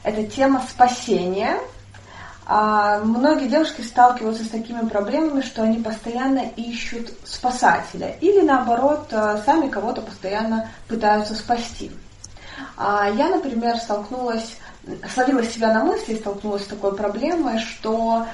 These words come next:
когда у меня все плохо, я думаю о том, что вот сейчас в моей жизни появится человек,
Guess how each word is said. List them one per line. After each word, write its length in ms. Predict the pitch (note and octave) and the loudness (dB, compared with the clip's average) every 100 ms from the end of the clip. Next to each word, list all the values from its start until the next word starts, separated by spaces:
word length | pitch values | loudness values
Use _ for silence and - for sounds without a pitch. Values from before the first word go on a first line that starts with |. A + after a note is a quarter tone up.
| - - - - - | -12 -16 -18 -14 -4
когда 320 | A3 C4+ D4 | 2 6 6
у 100 | C#4+ | 6
меня 140 | C4 | 2
все 180 | B3+ C4+ | 2 -4
плохо, 600 | C4+ D4+ A4 - - - F3+ - - - - - - - - - | -2 2 4 4 0 -2 -6 -14 -18 -18 -20 -20 -18 -18 -14 -6
я 680 | G3+ A3 A#3+ B3 B3 A3+ - - | 0 4 8 8 8 4 -4 -8
думаю 420 | G#3+ C4+ B3+ A#3+ | 0 2 4 4
о 100 | A3+ | 2
том, 300 | D4 E4+ F4 | 0 0 0
что 440 | - - A3+ A3 | -2 -10 -4 -2
вот 240 | G#3+ A3 A3 | 0 -2 -6
сейчас 440 | - C#4 C#4+ E4+ | -6 2 2 2
в 60 | C4 | -2
моей 160 | A#3 | -2
жизни 280 | A3+ B3 A#3+ | -2 -2 -2
появится 520 | G#3+ A3 A3+ A3 A#3+ | -2 2 4 4 -2
человек, 460 | A3 A3 G#3+ D#4 | -8 -4 -2 -2